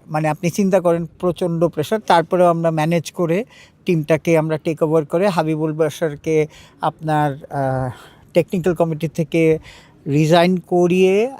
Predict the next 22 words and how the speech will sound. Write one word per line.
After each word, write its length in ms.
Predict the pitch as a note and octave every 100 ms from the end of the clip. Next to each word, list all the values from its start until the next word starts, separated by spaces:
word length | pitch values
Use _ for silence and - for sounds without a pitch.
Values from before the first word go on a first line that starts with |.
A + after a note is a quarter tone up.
| -
আজকে 480 | F3 - - G#3 G3
এই 140 | A3+
লাস্ট 320 | G3+ G3 G3+ E3
দুই 220 | F#3 F#3+
ঘন্টার 440 | F#3+ G3 G#3 G3+
মধ্যে 680 | F#3+ F#3+ F3 F3 F#3+ B3+ D#4 _ -
আমরা 400 | D#3+ D#3+ E3 E3
করলাম 440 | F3+ E3 E3 E3
কি, 140 | -
ওকে 320 | F#3+ D#3+ F3 D#3+ - -
টিম 220 | E3+ E3
ডিরেক্টর 560 | D#3+ D#3+ - E3+ D#3+ D#3 - - -
বানিয়ে 340 | D#3+ D#3+ E3 D3+
দিয়ে 340 | E3 E3+ G3 -
কোচ, 420 | F3 E3+ - -
আহ, 400 | - _ - D#3
বাবুলকে 560 | D3+ D#3+ D#3+ D#3+ D3+ D#3+
ঢাকার 300 | C#3+ D3+ D3+ -
থেকে 280 | D#3+ E3 D#3+
ফ্লাই 280 | - D#3 D3
করা 300 | D3+ D#3+ D#3
হচ্ছে। 540 | D#3 - - F#3